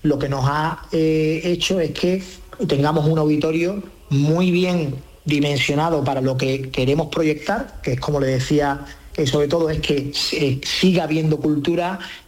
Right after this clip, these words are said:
de buen nivel, no solamente en música, sino en danza, en flamenco, en otro tipo de estilos culturales, que hacen que esos sesenta y tres años de historia de ese festival, su esencia permanezca, pero evidentemente con esa renovación en el tiempo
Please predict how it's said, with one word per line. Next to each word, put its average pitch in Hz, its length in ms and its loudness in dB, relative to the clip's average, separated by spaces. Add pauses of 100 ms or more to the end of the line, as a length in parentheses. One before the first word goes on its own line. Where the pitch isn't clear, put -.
(100)
de 139 220 0
buen 165 400 0
nivel, 160 400 0
no 151 140 -2
solamente 151 500 0
en 143 120 0
música, 185 380 0
sino 143 220 -2
en 131 160 2
danza, 151 460 0
en 156 100 0
flamenco, 151 640 2
en 139 140 0
otro 147 180 0
tipo 151 220 2
de 139 160 0
estilos 156 340 0
culturales, 180 560 2 (580)
que 156 460 0
hacen 202 400 2
que 156 160 2
esos 151 180 0
sesenta 151 360 2
y 143 40 0
tres 151 160 0
años 175 260 2
de 165 60 0
historia 170 300 0
de 165 80 0
ese 165 120 -4
festival, 165 500 0 (260)
su - 240 0
esencia 151 500 2
permanezca, 180 640 0 (320)
pero 190 400 0
evidentemente 156 680 0
con 147 160 -2
esa 139 220 -2
renovación 151 640 0
en 160 80 2
el 156 120 2
tiempo 185 400 2